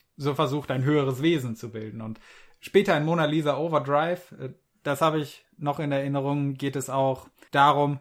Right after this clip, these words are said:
dass sich quasi weitere K I im Cyberspace entwickelt haben, die ebenfalls versuchen, Kontakt zu ihresgleichen in anderen Welten aufzunehmen. Ah. Mein größter Kritikpunkt, also zunächst mal, was ich loben muss, es ist ein Buch, das es,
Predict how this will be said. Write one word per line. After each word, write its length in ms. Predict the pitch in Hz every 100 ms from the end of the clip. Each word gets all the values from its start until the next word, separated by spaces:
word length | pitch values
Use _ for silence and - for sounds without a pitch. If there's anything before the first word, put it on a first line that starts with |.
| _
dass 240 | 131 127
sich 260 | - 131 127
quasi 300 | 143 135 131
weitere 380 | 139 156 160 156
K 200 | 156 147
I 220 | 156 165
im 120 | 147
Cyberspace 920 | 135 156 156 156 151 - 147 151 147 -
entwickelt 600 | 151 135 147 160 151 135
haben, 420 | 143 147 147 139 _ -
die 120 | 160
ebenfalls 420 | 160 156 151 135
versuchen, 400 | 147 127 131 135
Kontakt 500 | - 135 139 135 -
zu 120 | -
ihresgleichen 680 | 147 139 135 - 135 131 -
in 120 | 127 131
anderen 400 | 143 131 127 120
Welten 380 | 117 113 123
aufzunehmen. 760 | 113 117 - - 117 110 104 - _ _ _ _
Ah. 300 | - 110 107 - _ _ _ - - - - - - -
Mein 140 | 180
größter 320 | 175 254 240
Kritikpunkt, 880 | - 170 - 233 226 - - 196 214
also 480 | 135 135 139 135 -
zunächst 320 | - 180 214
mal, 140 | 214 160
was 160 | 165
ich 180 | 180 -
loben 380 | 143 151 170 143
muss, 320 | 139 185 - -
es 160 | 151 160
ist 160 | 185
ein 140 | 151 143
Buch, 260 | 190 208
das 240 | - 156 156
es, 340 | 156 - -